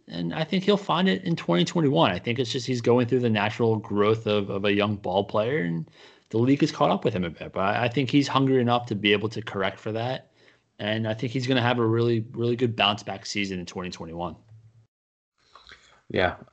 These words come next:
Speaker 2: uh, I think we can just kinda write off this year for him. I, I'm hoping that we're gonna see a bounce back, like you said.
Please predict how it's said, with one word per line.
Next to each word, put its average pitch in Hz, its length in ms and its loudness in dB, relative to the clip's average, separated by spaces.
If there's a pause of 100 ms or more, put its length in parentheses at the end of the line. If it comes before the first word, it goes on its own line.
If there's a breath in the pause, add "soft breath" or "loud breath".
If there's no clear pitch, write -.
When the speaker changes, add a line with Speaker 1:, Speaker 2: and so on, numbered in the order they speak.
Speaker 2:
uh, 95 520 -2
I 123 40 0
think - 260 -4
we 92 60 -6
can 87 140 -12
just - 180 -12
kinda 87 180 2
write 85 260 2
off 85 220 2
this - 220 -6
year 87 120 2
for 87 180 -4
him. 87 260 0
I, 87 80 4
I'm 95 180 0
hoping 101 320 2
that 92 140 2
we're 92 80 0
gonna 90 160 0
see 92 240 -2
a 87 40 4
bounce 85 320 0
back, 87 280 2
like 82 160 -4
you 80 80 -6
said. 85 420 0